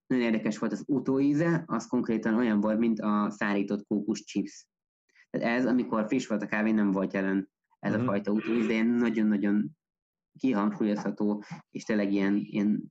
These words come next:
Speaker 1: élő, ö, utóíze volt. Aztán, ö, tovább változott az íze, és átment ilyen nagyon, nagyon nagy nilédús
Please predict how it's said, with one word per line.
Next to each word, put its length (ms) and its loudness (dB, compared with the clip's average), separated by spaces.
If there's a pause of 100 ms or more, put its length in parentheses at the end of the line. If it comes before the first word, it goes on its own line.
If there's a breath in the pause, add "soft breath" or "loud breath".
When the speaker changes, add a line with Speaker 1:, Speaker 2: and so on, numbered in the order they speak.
(100)
Speaker 1:
élő, 540 0 (180)
ö, 320 2
utóíze 480 0
volt. 320 0 (680 loud breath)
Aztán, 560 0
ö, 560 2 (560)
tovább 280 0
változott 460 -2
az 100 -2
íze, 260 2
és 140 -2
átment 380 0
ilyen 240 2
nagyon, 640 2
nagyon 300 0
nagy 380 0
nilédús 800 0